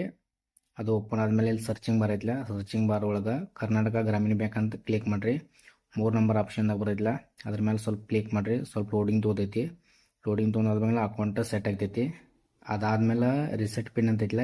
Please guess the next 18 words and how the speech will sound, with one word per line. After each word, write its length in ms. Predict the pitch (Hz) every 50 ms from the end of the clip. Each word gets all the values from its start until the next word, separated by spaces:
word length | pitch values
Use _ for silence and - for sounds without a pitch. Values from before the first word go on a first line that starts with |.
| 131
ಇದ್ರ 140 | 113 104 110
ಮೇಲೆ 160 | 110 110 107 107 107
ಕ್ಲಿಕ್ 180 | 110 101 107
ಮಾಡ್ರಿ. 220 | 107 101 101 110 127 156 - _ _ - - - - - - _ -
ಆಧಾರ್ 280 | 120 107 104 110 113 110
ಕಾರ್ಡ್ 140 | 117 117 113 104
ಹಾಕಿ 260 | 113 113 113 113 123 123 117
ಅಕೌಂಟ್ನ 380 | 107 110 - 117 110 110 123 127 123
ಕ್ರಿಯೇಟ್ 220 | - 110 110 104 110
ಮಾಡ್ಕೊರಿ. 380 | 107 104 98 104 - 104 113 123 123 120 -
ಕೆಳಗಡೆ 280 | 113 110 107 113 117 113 -
ಕಂಟಿನ್ಯೂ 300 | 117 107 101 110 113 113
ಹೊಡೀರಿ. 340 | 107 104 101 104 101 113 131 170 - - - - _ _
ಸ್ವಲ್ಪ 260 | _ - 110 107 107 107 110
ಲೋಡ್ 160 | 110 117 113 113
ತೊಗೋತೈತಿ. 400 | 117 110 104 101 107 104 123 123
ಲೋಡ್ 260 | 120 113 107 110 107 107
ತೊಗೊಂಡಾದ್ಮೇಲೆ 640 | 113 110 113 113 113 110 107 107 110 110 113 120 131